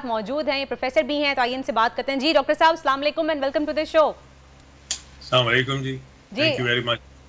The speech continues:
Speaker 1: जी डॉक्टर साहब, आप ये बताइएगा कि आपने जिस तरह से आप देही इलाकों में, अ, ख़वातीन के लिए, बच्चों के लिए काम कर रहे हैं, उनकी ग़िज़ा के लिए काम कर रहे हैं,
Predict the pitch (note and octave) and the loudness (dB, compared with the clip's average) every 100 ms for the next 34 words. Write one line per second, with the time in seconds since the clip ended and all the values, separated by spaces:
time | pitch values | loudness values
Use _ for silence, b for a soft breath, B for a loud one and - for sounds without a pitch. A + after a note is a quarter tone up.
0 | B B C4+ C#4+ C#4+ G4 A#4 A#4+ A4+ G4 | B B -6 0 2 2 2 4 2 2
1 | D#4+ D4+ F4 G4+ G#4+ C4+ D4 D4+ E4 E4+ | 2 4 2 2 2 4 2 0 -4 -2
2 | C#4+ C4+ D#4 F4 E4+ E4 - C4 C#4 C4 | -2 0 0 0 0 2 4 4 2 2
3 | C4 C#4+ D#4+ C4 A#3 A#3 D4 C#4+ C4 C#4 | 0 0 0 0 0 0 -2 -2 -2 -2
4 | C4 A#3+ B3+ A#3 A#3+ C#4 D4+ D4 B3+ C4+ | 0 0 0 0 -2 -2 -4 -4 -4 -4
5 | G#3 - C#4+ C#4+ C#4 C4+ A3 B3+ B3 A#3 | -4 -4 -6 -4 -6 -2 -2 0 -2 -2
6 | B3+ C4+ C#4+ B3 A#3 C#4 C#4 C4+ B3 G#3 | -4 -6 -6 -4 -2 -2 -4 -4 -2 -4
7 | G#3+ A3+ A3 A3+ B3 C4 | -4 -4 -2 -2 -4 -6